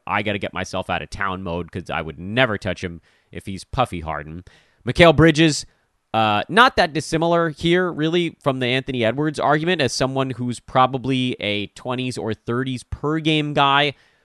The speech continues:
but with magical totals ability. Bridges was thirty-one last year. Um,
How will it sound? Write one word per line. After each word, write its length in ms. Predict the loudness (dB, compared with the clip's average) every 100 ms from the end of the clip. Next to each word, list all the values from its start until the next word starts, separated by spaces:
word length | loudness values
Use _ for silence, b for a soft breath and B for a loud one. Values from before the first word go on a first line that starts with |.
| b
but 140 | -6 -2
with 160 | -4
magical 680 | -4 0 2 4 2 0 -4
totals 560 | -4 -2 0 0 -2 0
ability. 500 | 2 2 2 0 -4 _ _ _ _ _ _ _ _ _ _ _ _ _ _ 0
Bridges 240 | 0 0
was 100 | -4
thirty-one 600 | 4 6 6 2 0 0
last 340 | 2 0 0 -2
year. 380 | -2 0 -4 _ _ _ _ _ -10
Um, 540 | -6 -2 -2 -4 -8